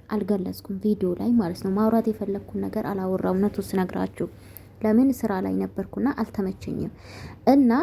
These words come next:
ዛሬ በዚህ አጋጣሚ በትላንትና ይመልስላችኋለሁ ማለት ነው። ግን በጣም እግዚአብሔር ምስክሬን ነው፣ በጣም እንባ ያናነቀኝ ነው ያዩት ይሄ ቪዲዮ ማለት ነው ስነግራችሁ።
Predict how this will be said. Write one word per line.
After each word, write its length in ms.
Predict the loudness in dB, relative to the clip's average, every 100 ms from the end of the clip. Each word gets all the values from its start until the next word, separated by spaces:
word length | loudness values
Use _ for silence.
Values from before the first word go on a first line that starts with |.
| 0 -8 -4
ዛሬ 340 | 0 2 4 2 0 -6
በዚህ 320 | 0 2 4 0
አጋጣሚ 460 | 0 -6 -4 -2 0
በትላንትና 680 | 0 0 0 -2 0 2 2 0 -6 -2
ይመልስላችኋለሁ 1000 | 0 0 -4 -6 -6 -6 -6 -6 -2 0
ማለት 280 | 0 -4 -8
ነው። 120 | -2
ግን 160 | 2 2 0 -16 -20 -18 -16 0
በጣም 380 | 0 2 2 2 0
እግዚአብሔር 500 | -10 2 4 6 4
ምስክሬን 520 | 4 0 -6 -2 -2
ነው፣ 120 | 0 0
በጣም 360 | -2 -2 -2 0
እንባ 300 | 0 0 0
ያናነቀኝ 680 | 0 0 0 0 -2 -4 -2
ነው 140 | 0
ያዩት 400 | 0 2 0 2
ይሄ 120 | 2 2
ቪዲዮ 300 | 0 -2 0
ማለት 300 | 0 -2 -4
ነው 140 | -4 -4
ስነግራችሁ። 640 | -4 -4 -6 -8 -6 -8